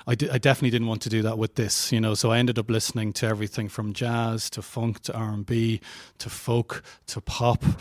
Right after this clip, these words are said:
you know, and then everything in between. So, you know, listen to some Kraftwerk albums, you know, et cetera. So I purp-, I kept, I kept it purposely broad because I didn't necessarily want it to be my preferences really in terms of music. And the one thing that did really jump out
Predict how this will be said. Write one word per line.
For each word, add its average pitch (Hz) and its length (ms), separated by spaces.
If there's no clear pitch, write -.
you 110 120
know, 107 200
and 113 140
then 110 220
everything 110 380
in 104 100
between. 104 480
So, 104 320
you 117 80
know, 101 140
listen 107 300
to 107 120
some 98 180
Kraftwerk 117 540
albums, 113 500
you 113 60
know, 107 140
et 98 80
cetera. 107 300
So 117 220
I 123 80
purp-, - 340
I 120 80
kept, 151 300
I 123 80
kept - 360
it - 100
purposely 113 440
broad 113 280
because 104 200
I 104 40
didn't 135 280
necessarily 110 540
want 107 240
it - 80
to 117 160
be 104 360
my 110 220
preferences 104 640
really 110 240
in 113 120
terms 120 320
of 110 80
music. 120 440
And 123 180
the 127 140
one 147 120
thing 143 120
that 123 100
did 123 220
really 113 240
jump 107 260
out 110 300